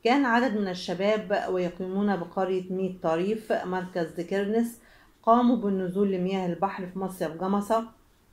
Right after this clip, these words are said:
بعد انتهاء المواعيد الرسمية للشاطئ، وسحبتهم الدوامات المية، ولقى شخص مصرعه وجرى إنقاذ الآخرين.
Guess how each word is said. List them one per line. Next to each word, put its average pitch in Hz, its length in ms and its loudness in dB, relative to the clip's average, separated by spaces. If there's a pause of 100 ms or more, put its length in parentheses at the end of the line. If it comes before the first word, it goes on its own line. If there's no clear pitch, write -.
(600)
بعد 220 380 4
انتهاء 185 640 -2
المواعيد 180 540 0
الرسمية 190 560 -2
للشاطئ، 175 520 -4 (680)
وسحبتهم 202 840 0
الدوامات 180 640 0
المية، 208 540 0 (280)
ولقى 202 360 0
شخص 208 380 -8
مصرعه 190 540 0
وجرى 190 420 2
إنقاذ 180 600 -2
الآخرين. 170 720 -2